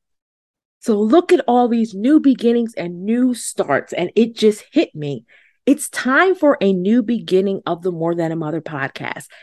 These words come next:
It's time for a fresh new start. But that doesn't mean that I'm stopping the podcast, that I'm getting rid of the old episodes. No, because there's so much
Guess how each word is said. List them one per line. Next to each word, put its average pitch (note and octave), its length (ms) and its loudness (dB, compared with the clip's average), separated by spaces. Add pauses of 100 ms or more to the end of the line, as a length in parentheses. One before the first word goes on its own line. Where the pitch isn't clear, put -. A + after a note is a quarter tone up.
(220)
It's G#3+ 260 -2
time B3+ 380 0
for A#3 260 0
a F3 160 4
fresh B3 580 0 (120)
new A3+ 600 -2
start. - 760 -4 (1600)
But C#4+ 560 2 (260)
that D#4 220 2
doesn't B3 320 2
mean A#3+ 200 0
that A3 120 2
I'm F3 140 0
stopping C4 460 -2
the C#4+ 80 0
podcast, E4+ 640 0 (280)
that F#3+ 200 -2
I'm E3+ 180 -2
getting E3 300 -2
rid B3 180 4
of C4+ 100 0
the G#3 140 -2
old C4+ 280 2
episodes. D#4 440 -2
No, F4 200 2
because A#3 280 -4
there's B3 280 -2
so D4 160 0
much D4+ 340 -4